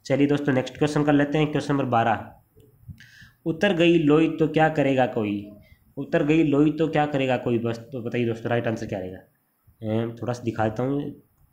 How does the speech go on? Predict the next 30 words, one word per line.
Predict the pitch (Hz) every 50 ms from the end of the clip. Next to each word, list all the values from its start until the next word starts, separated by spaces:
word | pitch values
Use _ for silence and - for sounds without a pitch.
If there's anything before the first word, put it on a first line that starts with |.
| _ -
वाटर | 120 107 - 120
मार्क | 117 117 113 113 113 -
के | 110
नीचे | 107 107 - 117
आ | 113 110
रहा | 110 120
है। | 131 151 175 - - - - _ _ _
"प्रतिष्ठा | - 139 143 - 170 165 170 - 180
चली | 170 170 170 165
जाने | 156 160 160 156 160
पर | 156 160 147
व्यक्ति | 147 143 143 143 - 143
निर्-, | 127 127 123 123 127 123 139 147 147 131 127 - - - - -
निर्लज | 120 123 123 127 139 127 127 127
और | 117
निर्भीक | 110 117 113 104 110 120 117
होता | 135 127 - 135
है, | 127 135 160 165 160 - _ _ - _ _ _
साधनहीन | - - - 127 123 127 143 147 147 147 156 151
व्यक्ति | 147 143 147 - 131
विवश | 120 117 123 123 127 139 135 - 151
होता | 147 - 156
है, | 156 170 170 170 - _ _ _ - - _ _ -
बदनाम | 135 123 123 127 135 143 143 135
व्यक्ति | 135 127 131 - 139
को | 117 123 117
बुराई | 113 113 113 117 127
से | 120 - 143
क्या | 139 - 147 139
डर, | 143 147 147 - -